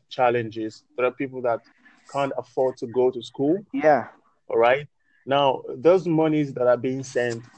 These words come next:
Speaker 1: do not get to those people.
Speaker 2: Mm-hmm.
Speaker 1: So, so you find that, of course, that's about the leadership I'm talking about.
Speaker 2: Right.
Speaker 1: There are some group of people that will get the money and it doesn't trickle down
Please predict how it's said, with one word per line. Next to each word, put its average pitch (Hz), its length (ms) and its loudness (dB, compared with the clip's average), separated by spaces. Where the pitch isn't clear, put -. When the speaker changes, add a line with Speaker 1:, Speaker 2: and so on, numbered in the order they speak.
Speaker 1:
do 143 80 -16
not 139 260 -10
get 147 260 -4
to 143 100 -20
those 135 340 -2
people. - 360 -10
Speaker 2:
Mm-hmm. 147 280 -8
Speaker 1:
So, 117 380 2
so 120 400 6
you 131 180 -4
find 165 420 2
that, 135 260 4
of 131 480 -2
course, 160 200 6
that's 160 440 2
about 135 320 4
the 139 60 2
leadership 135 440 -2
I'm 120 140 4
talking 127 360 -2
about. 110 360 0
Speaker 2:
Right. 123 260 -2
Speaker 1:
There 131 180 8
are 131 60 4
some 135 300 -6
group 175 220 -12
of 170 180 -12
people 151 280 -8
that 127 140 6
will 123 80 -2
get 156 340 -2
the 151 80 -6
money 131 420 -6
and 127 120 -6
it 123 60 -6
doesn't 131 420 -4
trickle 160 280 -4
down 123 420 0